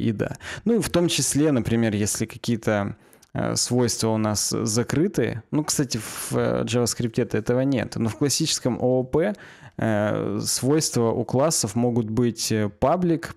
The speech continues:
private, э, protected и так далее. И к некоторым свойствам, которые private и protected, можно получить,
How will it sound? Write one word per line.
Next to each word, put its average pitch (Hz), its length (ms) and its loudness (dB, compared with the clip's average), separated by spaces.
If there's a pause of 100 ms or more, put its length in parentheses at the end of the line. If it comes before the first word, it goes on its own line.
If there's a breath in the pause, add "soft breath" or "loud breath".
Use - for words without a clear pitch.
private, 135 640 2
э, 110 220 0
protected 113 720 -2
и - 40 -6
так 107 220 -2
далее. 92 440 -2
И 107 60 0
к - 140 -8
некоторым 127 440 0
свойствам, 135 500 -2
которые 101 400 -2
private 127 480 0
и - 20 -4
protected, 113 560 -4
можно 113 260 0
получить, 117 480 -2